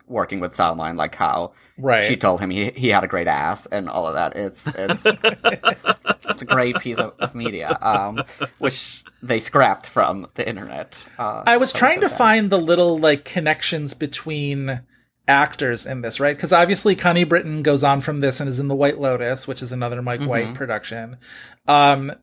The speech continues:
Speaker 2: Chloe S-, or, uh, Amy Landecker and Jay Duplass played siblings on Transparent, which was
Speaker 1: Yeah.
Speaker 2: still a going, uh, concern at that point in,
Speaker 1: Mm-hmm.
Speaker 2: in twenty seventeen. Um,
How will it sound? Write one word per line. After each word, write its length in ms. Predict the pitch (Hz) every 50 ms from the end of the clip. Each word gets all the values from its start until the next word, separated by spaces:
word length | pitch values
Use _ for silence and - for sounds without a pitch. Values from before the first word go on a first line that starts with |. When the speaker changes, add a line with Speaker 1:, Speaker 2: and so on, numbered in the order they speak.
| _ _
Speaker 2:
Chloe 240 | - 175 180 185 196
S-, 120 | 185 -
or, 200 | - 202 185 180
uh, 240 | 180 175 165 170 185
Amy 200 | 196 180 180 208 220
Landecker 400 | 196 180 170 165 160 156 156 -
and 160 | 165 156 151
Jay 120 | 135 143
Duplass 460 | 143 156 151 - 151 143 135 131 - -
played 420 | - 147 143 139 139 143 135 127 _ _
siblings 720 | - - 156 143 127 139 139 131 127 127 127 131 131 -
on 240 | - 127 127 127 127
Transparent, 720 | 123 - 147 139 - - - 131 123 120 117 117 127 -
which 220 | 131 131 127 - -
was 340 | 147 135 131 120 - -
Speaker 1:
Yeah. 320 | 131 117 110 95 85 101 117 - -
Speaker 2:
still 640 | - - - - 170 165 165 170 170 185 196 202 -
a 160 | 170 165 156
going, 800 | 139 127 151 147 147 151 147 143 147 147 147 147 165 165 - - _
uh, 400 | 131 139 139 139 135 135 135 139 135 -
concern 600 | - - 143 131 - - 139 127 123 120 117 120
at 140 | 123 117 -
that 180 | - 117 110 -
point 540 | - 113 110 107 107 117 127 127 - - -
in, 440 | - 113 113 107 110 107 - 147
Speaker 1:
Mm-hmm. 80 | 135 135
Speaker 2:
in 200 | 113 117 117 131
twenty 240 | 131 - 120 113 113
seventeen. 600 | 110 - 113 113 113 113 - - 117 113 113 123 - - - - - - - - - - _ _ _ -
Um, 460 | 151 156 151 147 147 143 139 143 139